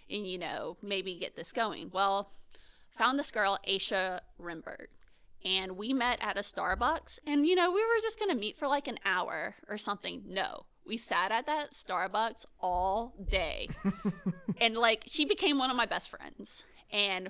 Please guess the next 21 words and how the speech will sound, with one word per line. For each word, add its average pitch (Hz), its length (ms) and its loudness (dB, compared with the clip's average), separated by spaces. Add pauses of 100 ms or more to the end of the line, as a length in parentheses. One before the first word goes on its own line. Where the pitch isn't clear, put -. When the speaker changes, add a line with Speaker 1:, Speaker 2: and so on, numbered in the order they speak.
(160)
Speaker 1:
talking 226 320 4
about 233 300 6
falconry, 180 760 -2 (280)
just 233 200 -4
nerding 208 600 -4
out 214 260 2
about 185 320 2
it 185 100 -2
in 214 180 -4
general, 175 640 -4 (320)
like 185 300 0
animal 208 380 -4
training, 185 840 -8 (120)
housing, 190 720 -4 (100)
how 190 140 -4
to 226 100 -6
do 190 300 -2
it. 185 220 -2 (420)
And 185 500 -4
from 196 300 -6
there, 196 600 2